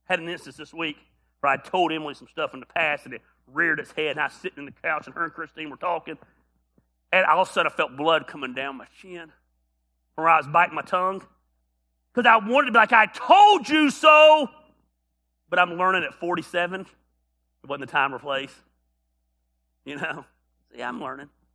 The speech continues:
Always growing. Bible says the guy threw a huge party for the son. Three stories, three principles. Why is he hanging out with those people?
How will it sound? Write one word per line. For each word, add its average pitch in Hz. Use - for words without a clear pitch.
Always 180
growing. 110
Bible 156
says 151
the 147
guy 151
threw 151
a 135
huge 165
party 156
for 143
the 135
son. 139
Three 220
stories, 190
three 196
principles. 160
Why 165
is 170
he 160
hanging 170
out 147
with 127
those 143
people? -